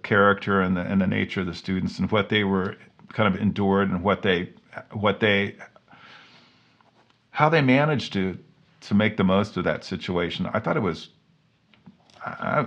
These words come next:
I, like I said, I was really impressed. That said, it was exhausting, I think, for everybody.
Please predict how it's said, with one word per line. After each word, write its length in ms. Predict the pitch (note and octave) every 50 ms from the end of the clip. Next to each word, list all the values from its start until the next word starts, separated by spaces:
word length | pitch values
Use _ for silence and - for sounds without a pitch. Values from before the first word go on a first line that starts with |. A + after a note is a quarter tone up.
| -
I, 40 | - A2+
like 220 | A2+ A2 A2 -
I 40 | A2+
said, 200 | - - E2+ E2
I 60 | F#2
was 180 | G#2 G#2 F#2+ -
really 160 | A2 G#2 F#2+ F2
impressed. 420 | F2+ - - F#2+ F2+ - - A#2+
That 240 | A2+ B2 C3 B2 -
said, 240 | - - B2 G#2+ F#2+
it 120 | G2 C3
was 220 | B2+ G#2 G2 - F#2
exhausting, 580 | F2 - F2+ F2+ F2 F#2+ G2 - - F#2+ F2
I 80 | E2 E2+
think, 220 | E2+ - F2+ E2
for 180 | - - D#2+ E2
everybody. 540 | E2 E2 E2 - - - - - - -